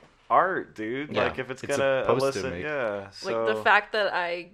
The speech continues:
Speaker 3: was, like, choking on
Speaker 1: Yeah.
Speaker 3: <laughs> my own tears.
Speaker 1: Dude, like, I, I think, I think that's kind of the thing about, like, the rating system that, like, sometimes I overlook personally.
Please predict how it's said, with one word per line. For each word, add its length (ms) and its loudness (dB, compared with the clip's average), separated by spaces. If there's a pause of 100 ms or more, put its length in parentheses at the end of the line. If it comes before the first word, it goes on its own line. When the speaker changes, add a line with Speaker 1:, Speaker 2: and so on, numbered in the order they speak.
(240)
Speaker 3:
was, 180 -8
like, 280 -8
choking 520 -4
on 360 -2
Speaker 1:
Yeah. 500 -2
Speaker 3:
<laughs> 60 -20
my 240 2
own 240 0
tears. 560 -2
Speaker 1:
Dude, 480 0
like, 480 2
I, 240 2
I 140 2
think, 340 -10
I 80 2
think 180 -8
that's 160 0
kind 240 -4
of 80 0
the 80 -2
thing 240 -4
about, 320 2
like, 240 -2
the 100 0
rating 380 -2
system 440 -10
that, 300 -2
like, 300 -4
sometimes 800 -8 (240)
I 240 0
overlook 440 -4
personally. 580 -6